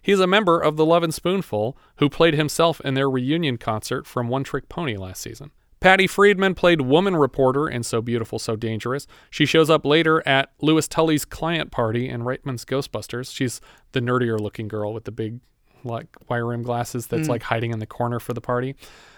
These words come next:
Speaker 1: Uh, Warren Munson played the senator who's upset about his constituents growing extra arms and green skin.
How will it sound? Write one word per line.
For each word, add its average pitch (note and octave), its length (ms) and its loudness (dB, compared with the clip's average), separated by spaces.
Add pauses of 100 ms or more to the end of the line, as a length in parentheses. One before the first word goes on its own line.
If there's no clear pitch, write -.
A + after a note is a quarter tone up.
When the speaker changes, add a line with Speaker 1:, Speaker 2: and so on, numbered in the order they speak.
(160)
Speaker 1:
Uh, A#2+ 180 4
Warren F#3+ 380 6
Munson F#3 380 2
played D#3+ 400 4
the C3 80 0
senator D#3 480 2
who's C3 260 0
upset B2+ 300 0
about A#2+ 220 -2
his A2+ 100 -6
constituents B2 640 -6
growing A#2+ 360 -4
extra - 320 -10
arms B2 380 -4
and G#2+ 180 -10
green A#2 280 -6
skin. C3+ 420 -2